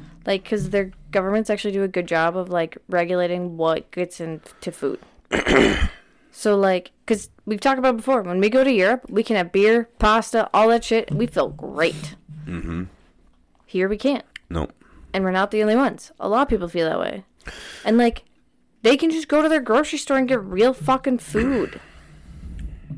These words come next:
Speaker 2: We listened to that podcast. I don't remember what podcast it was anymore,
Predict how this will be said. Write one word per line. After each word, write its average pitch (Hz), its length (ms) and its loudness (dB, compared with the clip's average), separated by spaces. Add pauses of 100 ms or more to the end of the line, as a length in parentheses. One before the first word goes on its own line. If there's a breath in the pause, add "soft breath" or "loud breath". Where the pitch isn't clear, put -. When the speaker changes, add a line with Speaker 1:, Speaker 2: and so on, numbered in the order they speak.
(1400)
Speaker 2:
We 85 120 0
listened 80 320 2
to 76 60 -2
that 64 120 0
podcast. 80 680 0
I - 280 -12
don't 90 120 -2
remember 78 200 -2
what 73 60 -2
podcast 78 420 0
it - 20 0
was 73 140 0
anymore, 71 400 -4